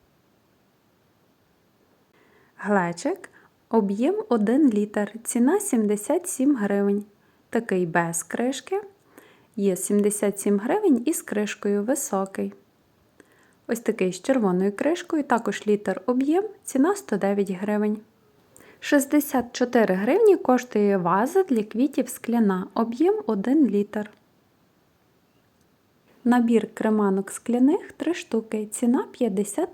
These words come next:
дев'ять гривень, об'єм однієї триста мілілітрів.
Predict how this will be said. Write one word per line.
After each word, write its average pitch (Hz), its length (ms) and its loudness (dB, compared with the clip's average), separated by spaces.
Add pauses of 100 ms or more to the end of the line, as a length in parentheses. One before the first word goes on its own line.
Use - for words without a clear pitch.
дев'ять 233 380 -2
гривень, 202 500 -4 (320)
об'єм 226 500 2
однієї 196 800 0 (120)
триста - 380 -4
мілілітрів. 202 800 0